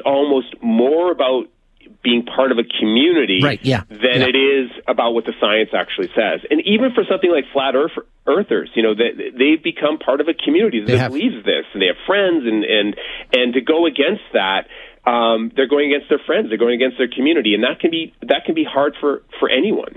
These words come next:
Speaker 2: No, I think you're absolutely right. So the key here when it comes to kids is get the critical thinking skills going. Give them some tools to try and analyze information in a non-ideological <laughs> way.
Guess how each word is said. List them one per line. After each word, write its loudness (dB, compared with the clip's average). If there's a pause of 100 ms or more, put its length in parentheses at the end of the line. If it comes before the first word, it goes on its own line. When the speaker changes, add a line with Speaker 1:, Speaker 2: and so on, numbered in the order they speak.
(140)
Speaker 2:
No, 0
I 0
think 0
you're 2
absolutely 0
right. 0
So -2
the 0
key -2
here 0
when 0
it -4
comes 0
to -4
kids -2
is 0 (920)
get 0
the -2
critical 0
thinking 0
skills -2
going. 0
Give 0
them 2
some 0
tools 0
to -6
try 0
and 2
analyze 2
information 0
in 0
a 0
non-ideological 2
<laughs> -8
way. -2